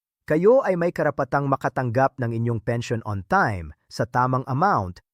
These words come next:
at nang walang kailangang bayad o bribe.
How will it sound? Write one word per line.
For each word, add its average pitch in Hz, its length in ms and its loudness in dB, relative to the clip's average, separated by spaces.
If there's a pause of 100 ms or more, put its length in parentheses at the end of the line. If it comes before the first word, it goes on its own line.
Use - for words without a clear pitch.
(120)
at 135 160 -2
nang 143 160 -2
walang 143 240 2
kailangang 123 640 -2
bayad 127 480 0
o 147 80 2
bribe. 120 480 0